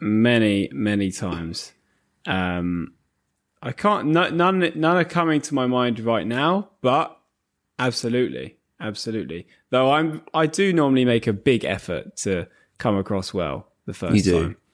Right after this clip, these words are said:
Speaker 2: Yeah, you do.
Speaker 1: Yeah.
Speaker 2: You're a very, um,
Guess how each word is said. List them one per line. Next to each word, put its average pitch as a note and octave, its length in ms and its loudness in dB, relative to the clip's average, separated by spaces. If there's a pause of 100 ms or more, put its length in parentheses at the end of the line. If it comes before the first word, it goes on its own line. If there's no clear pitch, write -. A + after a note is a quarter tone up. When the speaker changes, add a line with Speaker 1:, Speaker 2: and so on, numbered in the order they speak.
Speaker 2:
Yeah, F#2 160 2
you F#2+ 180 4
do. F#2+ 120 2
Speaker 1:
Yeah. F2 80 4
Speaker 2:
You're F#2 240 0
a - 40 -4
very, G2 300 0 (680)
um, G2 500 0